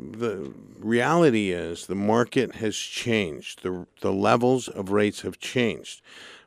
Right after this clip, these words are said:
We need to get used to that. We need to see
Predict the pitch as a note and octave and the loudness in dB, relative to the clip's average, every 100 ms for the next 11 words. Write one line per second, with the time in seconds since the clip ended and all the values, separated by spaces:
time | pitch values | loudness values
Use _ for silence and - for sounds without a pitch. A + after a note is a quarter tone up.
0 | - A2+ A#2 B2 A2+ A2+ F2+ G#2+ A2 - | -2 2 6 4 4 2 2 0 -2 -4
1 | G2 F#2+ D#2 F#2 G2 G#2+ F#2 - - - | -6 -6 -4 -6 -4 -4 -4 -6 -2 4
2 | D3 G#2 G2 | 4 4 -4